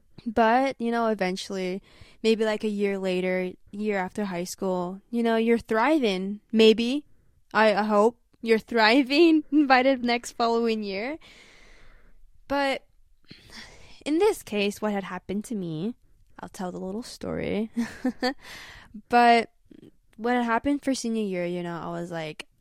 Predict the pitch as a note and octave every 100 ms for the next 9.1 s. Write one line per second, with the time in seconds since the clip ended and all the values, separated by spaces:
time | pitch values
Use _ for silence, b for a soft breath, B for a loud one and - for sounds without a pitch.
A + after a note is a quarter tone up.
0 | - C4 C#4 C4+ B3+ A#3+ A3 G#3+ G#3+ G#3+
1 | - A3 G#3 G3 - A3 A3 A3 G#3 G3
2 | F#3 F#3+ G3 F#3+ F3+ F3+ - G3 F#3+ F#3
3 | F#3 _ _ _ _ _ - G#3+ G#3+ A#3+
4 | C#4+ A3 A3 - _ _ G#3 F#3+ F3+ G3+
5 | - G3 G3 F#3 E3+ - C4 C4 A#3+ A#3
6 | A#3 A#3 B B B - G#3 A3 A#3+ A3+
7 | A3+ - A3+ A3+ G#3+ G3+ G3 F#3+ G#3 F#3+
8 | F#3 F3 F3 G3+ G3+ G3+ F#3+ F#3+ F#3+ F#3